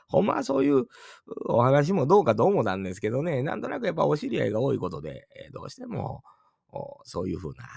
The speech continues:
感じになってしまいましたな。おもろい話できたらええんですけどね、えー、ここが能力のないところというようなことでね、えー、能力ないんやったら喋るなよ、黙るやどろく言うて、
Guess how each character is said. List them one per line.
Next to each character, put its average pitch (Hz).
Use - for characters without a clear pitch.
感 -
じ -
に -
な -
っ -
て -
し -
ま 92
い -
ま 110
し 107
た -
な。 101
お 127
も 190
ろ -
い -
話 180
で 175
き 185
た 180
ら 175
え 185
え -
ん 180
で 180
す 160
け 170
ど 170
ね、 175
え 110
ー、 110
こ 160
こ 165
が 190
能 220
力 107
の 90
な 82
い 85
と 95
こ 92
ろ 90
と 69
い 62
う -
よ 62
う -
な -
こ 123
と 127
で 117
ね、 113
え 82
ー、 -
能 98
力 80
な 87
い 107
ん 104
や 90
っ -
た 85
ら 85
喋 135
る 123
な 104
よ、 -
黙 131
る 113
や 90
ど 85
ろ 92
く 80
言 82
う -
て、 73